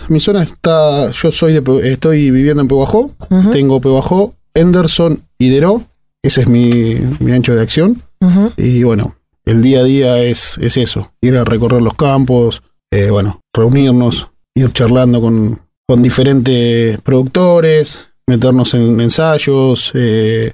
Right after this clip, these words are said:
Speaker 1: eh, bueno, el día a día, la verdad que es muy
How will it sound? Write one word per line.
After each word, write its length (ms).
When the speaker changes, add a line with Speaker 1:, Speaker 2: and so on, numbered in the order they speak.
Speaker 1:
eh, 60
bueno, 280
el 100
día 160
a 40
día, 340
la 100
verdad 220
que 420
es 180
muy 880